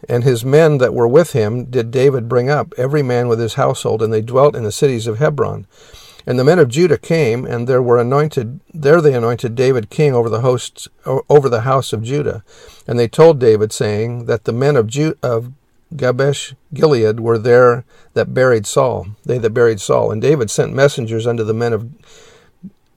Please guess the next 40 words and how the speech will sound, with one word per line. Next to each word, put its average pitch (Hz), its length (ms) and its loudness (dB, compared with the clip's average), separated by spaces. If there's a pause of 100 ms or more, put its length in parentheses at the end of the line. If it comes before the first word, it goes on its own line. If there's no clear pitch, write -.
(200)
Jabesh 127 500 -2
Gilead, 120 420 2
and 113 180 -2
said 156 200 2
unto 120 220 -2
them, 107 300 -4
"Blessed 139 400 0
are 120 100 4
ye 113 280 -4 (520)
of 123 200 -4
the 123 80 -2
Lord, 127 320 6
that 113 160 -2
ye 117 140 -6
showed 147 400 4
this 117 180 -4
kindness 139 500 -4
unto 117 240 -6
your 113 140 0
Lord, 113 320 0 (340)
even 139 240 0
unto 120 220 -2
Saul, 139 360 6
and 107 120 -2
have 104 160 0
buried 120 300 0
him. 104 260 -10 (400)
And 117 100 -4
now 151 260 4
the 123 100 2
Lord 131 320 4
show 135 320 4
kindness 139 600 0
and 113 160 -4
truth 156 380 0
unto 104 240 -6
you, 110 240 0
and 113 100 -2
I 117 100 0
also 120 460 -2